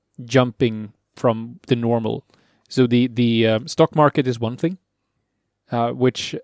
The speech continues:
<laughs> I think, uh, the Swedish television made it very good, in a very good way. Uh, the Swedish stock market lost two thousand billion kroners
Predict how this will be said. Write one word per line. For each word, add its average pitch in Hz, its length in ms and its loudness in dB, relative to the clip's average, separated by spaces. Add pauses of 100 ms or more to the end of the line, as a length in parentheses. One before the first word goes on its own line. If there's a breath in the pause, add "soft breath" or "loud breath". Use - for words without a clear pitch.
<laughs> - 140 -16
I - 640 -4
think, 139 260 -2
uh, 120 520 -6
the 123 100 -14
Swedish 131 280 0
television 123 520 -2
made 117 160 0
it - 80 -4 (160)
very 120 480 -2 (580)
good, 131 180 2
in 127 140 0
a 117 60 -2
very 120 220 4
good 117 160 0
way. 117 240 0 (500 soft breath)
Uh, 117 260 2 (140)
the 139 100 0
Swedish 175 600 2 (180)
stock - 280 -4
market 113 500 0 (160)
lost 113 540 -2 (260)
two 175 380 2 (280)
thousand 139 960 0 (880)
billion 127 600 4 (180)
kroners 117 720 -2